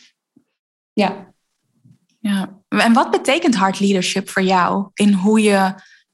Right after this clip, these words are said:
Speaker 2: leidt in jouw werk en in jouw verschillende bedrijven?
Speaker 1: Ja. Ehm, ja, voor mij is het echt vanuit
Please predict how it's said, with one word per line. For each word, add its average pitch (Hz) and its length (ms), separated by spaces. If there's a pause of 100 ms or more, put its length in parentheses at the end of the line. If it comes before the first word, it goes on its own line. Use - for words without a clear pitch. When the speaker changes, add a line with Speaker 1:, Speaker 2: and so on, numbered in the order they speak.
Speaker 2:
leidt 190 640
in 196 260
jouw 180 340
werk 175 560
en 185 180
in 185 120
jouw 180 260
verschillende 190 920 (1000)
bedrijven? 185 920
Speaker 1:
Ja. 214 280 (720)
Ehm, 233 1000 (960)
ja, 220 180
voor 226 140
mij 226 300
is 330 120
het 330 100
echt 277 240
vanuit 240 960